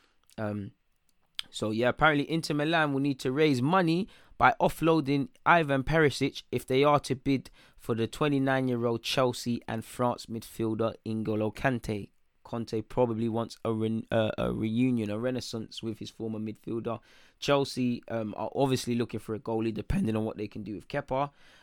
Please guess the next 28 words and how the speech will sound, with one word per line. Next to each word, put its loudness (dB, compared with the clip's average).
Um, 0
Rennes 2
have -2
told 0
them 0
if -6
they 4
wish 2
to -4
sign 4
their 0
Senegalese 0
goalkeeper, -2
Edouard 0
Mendy, -2
who -6
is -4
twenty-eight, 0
they 0
have 2
to -2
pay -2
up -6
to -6
thirty -2
million 0
pounds. 2
So, 0